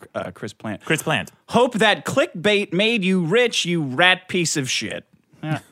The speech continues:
Speaker 1: I don't know. Yeah, that's
Speaker 2: <laughs>
Speaker 1: pretty, pretty, pretty concise.
Speaker 2: <laughs> You
Speaker 1: Sword
Speaker 2: rat-
Speaker 1: and Ink.
Speaker 2: What is he, a nineteen twenties gangster?
Speaker 1: Yeah.
Speaker 2: You're a rat piece of shit.
Speaker 1: Yeah.
Speaker 2: Um, yeah,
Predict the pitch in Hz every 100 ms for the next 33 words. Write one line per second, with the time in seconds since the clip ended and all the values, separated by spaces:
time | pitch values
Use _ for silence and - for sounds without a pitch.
0 | - 113 147 233 180 98 139 110 123 -
1 | 135 175 180 170 - 170 180 139 - 165
2 | - 196 165 143 190 135 107 285 240 -
3 | 127 127 185 151 143 135 143 110 - 175
4 | 131 135 151 165 170 - 165 147 110 131
5 | 156 - 214 240 - - 120 _ _ _
6 | _ - 98 120 - - 131 101 - 120
7 | 104 _ 104 107 98 104 _ _ - -
8 | 143 143 147 - _ _ _ _ - 127